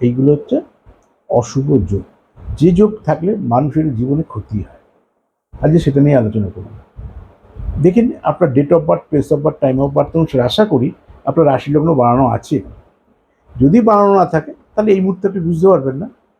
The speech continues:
আপনি জ্যোতিষকে দিয়ে তৈরি করে নেবেন। অনেকের ঘরে তৈরি করা আছে, তাহলে কাগজটা খুলে বার করে দেখুন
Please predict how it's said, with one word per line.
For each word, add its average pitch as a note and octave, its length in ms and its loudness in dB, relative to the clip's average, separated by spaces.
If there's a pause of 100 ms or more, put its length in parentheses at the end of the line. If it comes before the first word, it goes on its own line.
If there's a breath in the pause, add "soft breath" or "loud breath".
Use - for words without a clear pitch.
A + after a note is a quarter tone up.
(160)
আপনি E3 160 -4
জ্যোতিষকে D3+ 360 -2
দিয়ে F#3+ 180 4
তৈরি C#3+ 220 4
করে C3 200 4
নেবেন। A#2 200 0 (1200)
অনেকের D3+ 340 2
ঘরে C#3+ 220 2
তৈরি B2 260 2
করা A2+ 220 2
আছে, - 180 -16 (580)
তাহলে D#3+ 160 4 (100)
কাগজটা C3+ 400 2
খুলে C3+ 180 2
বার B2 240 2
করে B2+ 200 -4
দেখুন A2+ 240 -6